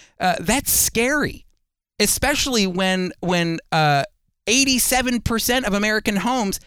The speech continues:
have a Bible in them, up to three. Uh, talk about an open door for Satan to send an army of false teachers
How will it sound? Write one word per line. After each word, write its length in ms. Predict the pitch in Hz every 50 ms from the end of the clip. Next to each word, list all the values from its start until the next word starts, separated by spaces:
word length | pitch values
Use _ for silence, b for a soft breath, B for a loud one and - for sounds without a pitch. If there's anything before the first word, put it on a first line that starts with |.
| b b
have 240 | - 226 240 262 254
a 80 | 240
Bible 360 | 190 214 208 233 226 208 208 226
in 140 | 262 262
them, 160 | 240 190 123 - -
up 180 | 214 220 - -
to 160 | - - 240
three. 720 | - - - - 233 233 254 269 294 302 254 120 - - _ _ _ _ _ _ _ _ _ _ _ _ _ _ _ _ _ _
Uh, 260 | - - - - 220 226 -
talk 300 | - - 262 294 285 311
about 280 | 262 220 247 240 - -
an 120 | 185 175 - -
open 420 | 233 240 262 - - 226 220 208 165
door 260 | 143 190 196 226 240 226
for 180 | - 180 165
Satan 400 | 147 - - 208 226 233 214 185 -
to 120 | - 180
send 300 | - - 208 202 190 180
an 80 | 156 - - -
army 340 | 190 208 220 226 220 202
of 120 | - 156 -
false 440 | - - - 202 208 220 202 - -
teachers 440 | - 220 226 214 - 175 143 -